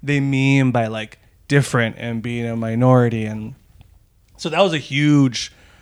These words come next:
culture shock for me. It was the first time I was like, "Oh, oh yeah, I guess I, I'm different. This is different." And then when I started doing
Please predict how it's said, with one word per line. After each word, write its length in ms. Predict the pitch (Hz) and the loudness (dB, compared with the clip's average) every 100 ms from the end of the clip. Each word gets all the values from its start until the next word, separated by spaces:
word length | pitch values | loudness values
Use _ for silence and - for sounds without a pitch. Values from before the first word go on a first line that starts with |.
| _ _ _ | _ _ _
culture 340 | - 151 - | 0 0 0
shock 320 | 120 101 95 - | -8 -10 -12 -14
for 140 | - | -14
me. 160 | - 160 - _ _ | -14 -18 -20 _ _
It 60 | - | -6
was 100 | 131 | -2
the 80 | 139 | 0
first 320 | - 139 - | 2 0 0
time 220 | 131 120 | -2 0
I 40 | 117 | -2
was 80 | |
like, 120 | 110 - | -6 -8
"Oh, 440 | 185 254 190 - - _ _ _ _ _ - | 0 2 2 -2 -14 _ _ _ _ _ -6
oh 100 | 208 | -2
yeah, 220 | 220 247 | 2 2
I 80 | 120 | 2
guess 420 | 123 131 - - | -2 -4 -6 -10
I, 160 | 127 127 127 135 | -8 -4 -2 0
I'm 140 | 156 | 2
different. 420 | 147 262 349 139 | 2 2 2 0
This 200 | 123 123 | -2 -4
is 160 | 135 120 | -6 -6
different." 400 | - 277 196 127 - - - - - _ _ _ - | -6 -2 -4 -4 -10 -20 -20 -20 -20 _ _ _ -4
And 140 | 156 | 2
then 100 | 175 | 4
when 100 | 190 | 4
I 60 | 175 | 2
started 340 | - 170 170 | 0 0 0
doing 280 | 151 151 | 0 0